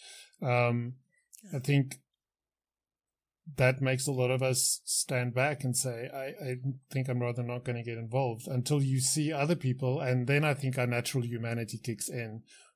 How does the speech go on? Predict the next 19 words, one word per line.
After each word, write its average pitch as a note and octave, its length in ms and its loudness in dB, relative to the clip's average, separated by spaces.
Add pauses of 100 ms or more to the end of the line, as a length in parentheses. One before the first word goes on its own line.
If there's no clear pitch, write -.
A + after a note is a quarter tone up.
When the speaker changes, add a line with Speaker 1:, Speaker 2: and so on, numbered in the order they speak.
Speaker 1:
where B2 180 2
we B2 120 2
then A#2 260 0
want A#2+ 300 2
to B2+ 240 -2
all A#2 280 -2
band A2+ 320 -4
together A2 680 -8
and, A2 340 -10
and A2 220 -16
see - 280 -6
if - 120 -18
we A#2+ 80 -12
can, B2 260 -14 (200)
we B2 100 -10
can A#2 160 -16
change A2+ 300 -12
the A2+ 80 -12
situation. B2 640 -12